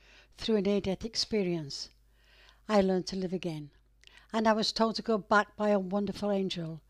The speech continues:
She was the angel of mercy. I remember every s-, everything so well. I remember the travelling and the experience of dying.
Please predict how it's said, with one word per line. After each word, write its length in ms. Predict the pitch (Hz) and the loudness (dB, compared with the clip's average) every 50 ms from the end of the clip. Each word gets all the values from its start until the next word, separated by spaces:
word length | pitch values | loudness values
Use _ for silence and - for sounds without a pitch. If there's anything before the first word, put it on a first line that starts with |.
| _ _ _ _ _ _ _ _ | _ _ _ _ _ _ _ _
She 240 | - - - 233 220 | -6 -4 -2 0 0
was 140 | 208 202 160 | 0 0 0
the 160 | 180 190 185 | 2 2 2
angel 400 | 185 190 190 180 - 202 202 190 | 4 2 2 0 -2 -2 -2 -2
of 120 | 190 - | -4 -4
mercy. 540 | 208 202 196 190 175 - - 190 170 151 - - - _ _ _ _ _ _ _ _ _ _ _ _ _ _ _ _ _ _ _ _ _ _ _ _ _ _ _ - _ _ _ _ _ _ _ _ _ - - - - - - - - _ _ _ _ _ - | -4 -2 0 0 0 0 -2 -4 -4 -6 -8 -12 -18 _ _ _ _ _ _ _ _ _ _ _ _ _ _ _ _ _ _ _ _ _ _ _ _ _ _ _ -20 _ _ _ _ _ _ _ _ _ -20 -20 -20 -20 -20 -20 -20 -20 _ _ _ _ _ 2
I 80 | 233 | 2
remember 440 | 226 220 226 226 220 226 214 190 208 | 6 6 4 4 4 2 4 6 6
every 220 | 208 214 185 214 | 6 6 6 4
s-, 560 | 202 - - - - - - - - - - 311 | 0 0 0 0 0 -2 -2 -6 -6 -8 -6 -4
everything 440 | 262 226 180 220 208 185 208 208 185 | -4 -2 -2 -2 -2 -2 -4 -4 -6
so 340 | - - - - 226 214 208 | -4 -4 -2 0 0 0 0
well. 460 | 196 196 185 180 175 170 165 151 - _ _ _ _ _ _ _ _ _ - | 0 0 0 0 0 -2 -4 -8 -12 _ _ _ _ _ _ _ _ _ -2
I 80 | 214 | 0
remember 460 | 190 185 185 180 185 190 185 185 190 - | 2 2 2 4 4 2 2 2 0 -2
the 100 | 185 165 | -4 -6
travelling 600 | - - - 196 185 180 190 196 196 196 190 - _ _ _ _ _ - _ _ _ _ _ | -6 -2 0 0 0 0 0 0 -2 -2 -4 -8 _ _ _ _ _ -20 _ _ _ _ _
and 120 | 196 185 170 | -6 -2 0
the 100 | 185 202 | 0 0
experience 680 | 202 - - - - 214 196 185 185 190 180 - - | 0 -2 -4 -2 2 2 4 4 4 2 0 -2 -4
of 160 | 190 170 - | -6 -2 0
dying. 420 | 208 180 175 170 170 165 160 165 | 0 2 2 0 0 -2 -6 -8